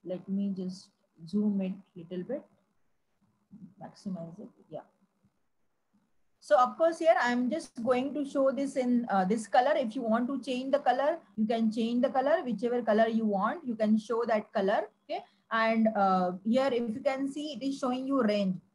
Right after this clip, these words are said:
zero to, like, uh, seven one one. So this is the lowest range and this is the highest range. So these are nothing but the values which corresponds to all the attributes. Okay, the range of the values which corresponds to all the attributes, like,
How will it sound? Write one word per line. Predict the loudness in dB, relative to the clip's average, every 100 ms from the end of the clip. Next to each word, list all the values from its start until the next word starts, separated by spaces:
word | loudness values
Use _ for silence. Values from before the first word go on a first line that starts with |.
| -4
zero | 0 4 4 2
to, | -2 -6 -6 -10 -2
like, | 0 0 0
uh, | 2 4 4
seven | 2 4 4 2
one | 2 2
one. | 0 -2
So | -2 0
this | 0 -2
is | -8 -2
the | 0
lowest | 2 2 2 0 -2 -6
range | -4 -4 -2
and | -2
this | -2 -4
is | 0
the | 2
highest | 2 0 0 0 -2
range. | -2 -2 -4 -10 _
So | 0 4 4 4
these | 2 4
are | 4 4
nothing | 0 -4 0
but | 0 2
the | 0
values | 2 4 4 4 2 -4 -4
which | -4 0
corresponds | 2 2 0 -8 -4 -2 -2 -4
to | -4
all | 2 4 4 2
the | 0
attributes. | 0 -2 -2 0 2 0 -4 -12 _ _ -6
Okay, | -4
the | 0 2
range | 2 0 2
of | 2 2
the | 2
values | 2 2 -2 -4
which | -6 -2
corresponds | 0 0 0 -4 -4 -4 -4
to | -2
all | 2 2 2
the | 2
attributes, | 0 -4 -4 -4 -2
like, | 0 0